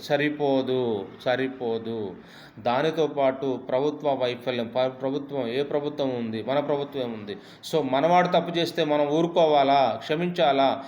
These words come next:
ఇక్కడ ప్రాణాలు పోయినాయి, ఇక్కడ కుటుంబాలు అల్లాడిపోతున్నారు, ఇరవై ఆరు ఫ్యామిలీస్ దెబ్బతిన్నాయి, వాళ్ళు మనం తిరిగి తీసుకురాలేము. ఆ కుటుంబాల్లో మన కుటుంబం ఉంటే, మన బీజేపీ కుటుంబం ఉంటే, వి-, ఆర్ఎస్ఎస్ కుటుంబం ఉంటే, విహెచ్పి కుటుంబం ఉంటే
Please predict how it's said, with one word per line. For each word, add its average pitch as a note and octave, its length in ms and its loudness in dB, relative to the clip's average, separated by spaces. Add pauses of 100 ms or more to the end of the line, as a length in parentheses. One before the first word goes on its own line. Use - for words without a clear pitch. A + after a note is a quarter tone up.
(160)
ఇక్కడ E3+ 160 2
ప్రాణాలు F3+ 600 4
పోయినాయి, F#3+ 600 2 (260)
ఇక్కడ E3 140 0
కుటుంబాలు F#3+ 560 4
అల్లాడిపోతున్నారు, F#3 840 4
ఇరవై F3+ 380 4
ఆరు F#3+ 180 6
ఫ్యామిలీస్ G3 600 2
దెబ్బతిన్నాయి, F3+ 840 2 (280)
వాళ్ళు F3+ 200 4
మనం F#3+ 320 4
తిరిగి G#3+ 200 2
తీసుకురాలేము. G3+ 1120 4 (260)
ఆ F3 120 6
కుటుంబాల్లో A3 640 6
మన F#3 220 2
కుటుంబం G3 600 2
ఉంటే, F3+ 520 2 (100)
మన E3 340 2 (220)
బీజేపీ G#3 560 2
కుటుంబం G3 580 2
ఉంటే, E3+ 600 0
వి-, F3+ 260 2 (540)
ఆర్ఎస్ఎస్ G3+ 500 4
కుటుంబం F#3+ 400 2
ఉంటే, E3 220 0
విహెచ్పి G3+ 420 4
కుటుంబం F#3 440 -2
ఉంటే D#3+ 320 -2